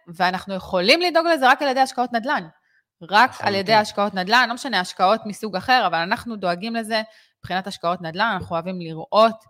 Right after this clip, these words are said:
Speaker 1: לגעת בנכסים, גם אם, אה, יש לי אותם בחו"ל,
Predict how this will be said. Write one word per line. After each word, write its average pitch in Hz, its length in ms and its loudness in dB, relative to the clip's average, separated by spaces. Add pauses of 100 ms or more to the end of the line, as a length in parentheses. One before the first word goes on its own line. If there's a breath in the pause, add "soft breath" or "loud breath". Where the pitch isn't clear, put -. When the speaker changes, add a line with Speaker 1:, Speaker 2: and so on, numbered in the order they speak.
(220)
Speaker 1:
לגעת 190 380 0
בנכסים, 214 680 -8
גם 190 160 0
אם, 196 160 -6
אה, 180 220 -4
יש 196 120 -10
לי 214 80 -2
אותם 190 220 -6
בחו"ל, 247 420 2